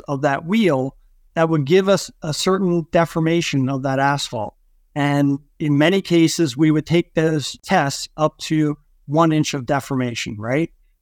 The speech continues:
to give us a comparative. And so at that one inch, if you were then to say, "Well, wait a minute, build the section with the geogrid or a geotextile or something in that cross section,"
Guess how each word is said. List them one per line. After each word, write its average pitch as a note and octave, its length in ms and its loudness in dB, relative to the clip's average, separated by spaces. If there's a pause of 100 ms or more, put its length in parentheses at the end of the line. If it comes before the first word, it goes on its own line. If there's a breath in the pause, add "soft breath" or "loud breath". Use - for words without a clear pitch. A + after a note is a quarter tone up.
to E3 100 2
give E3 200 4
us - 140 0
a E3 60 0
comparative. C3 720 -4 (360)
And D3+ 160 -2
so E3+ 500 0
at F3 220 0
that F#3+ 220 0
one E3 260 0
inch, E3+ 540 -4
if D3+ 180 -8
you D#3 120 0
were D3+ 120 -2
then F#3 400 2
to E3 240 -4
say, C3+ 540 -2 (240)
"Well, D3+ 120 -2
wait F3 180 4
a E3+ 40 4
minute, E3 280 0
build E3+ 240 4
the F3+ 80 0
section E3 580 0
with D#3+ 220 0 (100)
the D3 100 -2
geogrid D#3 800 0
or C3+ 140 -4
a C3 60 -6
geotextile C#3+ 520 -2
or B2+ 120 -4
something D3+ 540 0
in F#3 220 2
that D#3 200 2
cross D#3 340 -2
section," C#3+ 520 -6